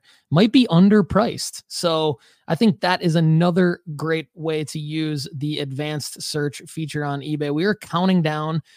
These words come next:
my quick top ten eBay tips on today's episode of the Sports Card Strategy Show. And, uh, number nine coming up is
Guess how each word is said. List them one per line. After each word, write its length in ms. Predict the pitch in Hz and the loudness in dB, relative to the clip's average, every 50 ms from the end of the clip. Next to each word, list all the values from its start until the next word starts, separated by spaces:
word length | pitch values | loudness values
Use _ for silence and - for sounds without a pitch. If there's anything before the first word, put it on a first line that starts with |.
| _ _ - | _ _ -2
my 500 | 147 170 175 196 214 226 233 240 240 202 - _ _ _ _ _ _ _ _ - | 0 2 4 4 4 4 4 4 2 2 0 _ _ _ _ _ _ _ _ -6
quick 400 | - - 226 220 - - _ _ _ _ _ _ _ _ _ - | 2 4 4 4 4 2 _ _ _ _ _ _ _ _ _ -2
top 220 | 160 180 180 - | -2 -2 -2 -2
ten 360 | - - 175 175 180 175 175 - - | -2 -2 0 2 2 2 0 -2 -4
eBay 320 | 170 175 160 170 175 170 | -4 -2 -2 -2 -2 -2
tips 440 | - - 180 185 208 - - - - | -2 -2 -2 -2 -2 -2 -6 -10 -8
on 160 | 147 151 151 | -6 -6 -6
today's 480 | - 165 156 156 151 151 151 135 - - - | -4 -4 -2 -2 -2 -2 -2 -4 -8 -10 -12
episode 400 | 156 151 165 143 - 165 156 151 | -10 -10 -8 -8 -4 -4 -4 -4
of 100 | 151 139 | -4 -6
the 80 | 139 143 | -8 -8
Sports 340 | - - - 156 151 143 - | -8 -8 -6 -6 -6 -6 -6
Card 260 | - 160 151 147 135 | -4 -4 -4 -6 -6
Strategy 480 | - - 147 143 143 147 147 143 151 135 | -8 -6 -6 -6 -6 -6 -6 -6 -6 -6
Show. 420 | - - 156 151 151 156 160 143 | -6 -4 -4 -2 -2 -2 -4 -4
And, 380 | 143 151 151 151 147 147 143 147 | -4 -4 -4 -4 -4 -4 -2 -2
uh, 280 | 147 143 143 143 139 - _ _ - | 0 0 0 0 -2 -4 _ _ 0
number 360 | 160 185 240 285 302 349 339 | 4 4 6 6 6 4 4
nine 580 | 262 180 147 147 143 175 202 233 233 220 190 165 | 4 4 2 2 0 -2 -2 0 0 2 2 2
coming 360 | - - 151 143 143 143 143 | 0 -2 -4 -6 -6 -6 -6
up 260 | 143 143 139 139 - - | -6 -6 -6 -8 -8 -8
is 500 | 143 147 147 147 147 147 143 131 - | -8 -6 -4 -4 -2 -4 -4 -6 -8